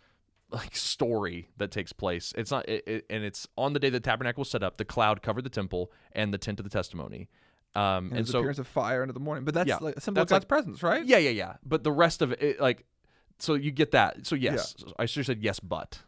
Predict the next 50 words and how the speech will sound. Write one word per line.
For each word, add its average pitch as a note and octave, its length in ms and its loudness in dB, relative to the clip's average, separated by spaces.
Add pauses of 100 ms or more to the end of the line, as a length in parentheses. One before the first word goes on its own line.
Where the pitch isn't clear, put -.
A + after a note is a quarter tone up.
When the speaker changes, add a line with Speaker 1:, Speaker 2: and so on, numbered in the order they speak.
(100)
Speaker 2:
Yes, C3+ 240 0
but. - 280 -4
Okay, - 180 0
Speaker 1:
Yes, A#2 120 4
Speaker 2:
so C#3+ 220 6
Speaker 1:
but. - 200 -12
Speaker 2:
God's D#3+ 200 6
presence F3+ 340 4
Speaker 1:
God's B2+ 220 6
Speaker 2:
falls. A2+ 60 0
Speaker 1:
presence C#3 240 0
falls. G#2 500 2
Yeah, C#3 80 -8
Speaker 2:
But C3+ 400 8
Speaker 1:
which, C3 140 -4
which C3 260 -2
is A2+ 80 -4
like A#2 160 0 (100)
Eden. B2 380 -6 (320)
Speaker 2:
Which A#2 60 -6
Speaker 1:
Yeah, - 80 4
Speaker 2:
is E3 60 0
Speaker 1:
which D#3 80 0
Speaker 2:
like C#3+ 140 0
Speaker 1:
is - 20 -18
great. G#2+ 200 2
Speaker 2:
Eden. C3+ 180 -2
Speaker 1:
Yep. A2+ 280 -2 (320)
Uh, A2+ 260 4
but C3+ 260 0
then, B2 380 2 (100)
uh, A#2 240 4
and B2+ 180 0
then C3 140 0
in, A#2 180 -6 (120)
and A#2 280 -4
then A2+ 220 -4
verse A#2 240 -6
sixteen, A2+ 400 -6 (100)
"So D3 420 4
it D3+ 80 4
was F3+ 160 6
always." A2+ 680 2
And C#3 120 0
then E3 100 2
we D3+ 60 4
kind C#3+ 200 4
of A#2+ 120 0
get B2 240 0
this - 380 0